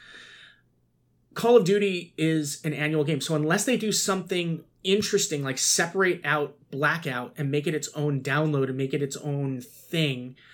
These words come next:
So they do kind of what Fortnite did, where you still have to, 'cause the P V E game is still in early access, I believe, and you have to buy it. But, but Battle Royale is free.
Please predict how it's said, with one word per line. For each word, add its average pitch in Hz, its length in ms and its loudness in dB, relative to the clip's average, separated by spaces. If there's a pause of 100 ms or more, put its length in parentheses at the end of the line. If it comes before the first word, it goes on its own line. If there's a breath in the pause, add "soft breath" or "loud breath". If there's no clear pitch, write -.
(160 loud breath)
So 165 220 4
they 156 120 6
do 165 240 2
kind 165 320 2
of 147 140 -2
what 143 240 0
Fortnite 156 480 -4
did, 139 160 0
where 139 100 0
you 131 120 -4
still 180 200 0
have 170 160 0
to, 147 400 2 (140)
'cause - 260 -6 (460)
the 147 180 2
P - 220 0
V 214 80 2
E 202 140 0
game 156 160 0
is 131 80 -4
still 160 180 0
in 143 60 -4
early 139 260 0
access, - 640 -8 (120)
I 139 40 -6
believe, 123 360 -6
and 123 100 -10
you 123 120 -12
have 135 120 -10
to 123 80 -12
buy 113 260 -10
it. 113 180 -18 (280 loud breath)
But, 147 240 -2
but 139 260 -2
Battle 147 200 2
Royale 143 320 2
is 110 100 -6
free. - 380 -6